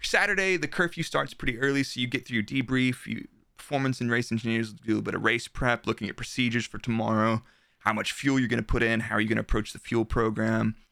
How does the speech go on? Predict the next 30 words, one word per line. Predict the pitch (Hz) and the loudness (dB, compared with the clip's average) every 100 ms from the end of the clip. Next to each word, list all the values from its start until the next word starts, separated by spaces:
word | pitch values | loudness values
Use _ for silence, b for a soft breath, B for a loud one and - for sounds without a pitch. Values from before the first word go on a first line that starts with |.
| _ | _
what | - | -14
does | 71 | -10
strategy | - - 98 95 104 104 | -8 0 0 0 -2 -2
look | 98 98 113 | 0 -2 0
like, | 104 101 | 0 0
what | 107 - | -6 -6
tires | - 98 101 | -2 0 0
do | - | -2
we | 110 | 0
have | 101 101 | 0 0
left | 104 104 | -2 0
after | 101 101 | -6 -4
what | 107 | -6
we | 113 | -4
had | 104 | -6
to | 107 | -4
burn | 113 104 | -2 0
up | 104 | -2
in | - | -6
qualifying | - 117 117 - 117 117 | -6 -4 -4 -4 -4 -4
to | 113 | -2
get | 113 | -4
to | - | -6
Q | - 104 | -12 -12
three | - 123 123 107 | -6 -2 2 2
or | 92 | 0
get | 104 92 | -2 -4
on | 87 | -6
pole | - - 170 160 170 | -4 0 2 4 2
or, | 151 160 | 0 -2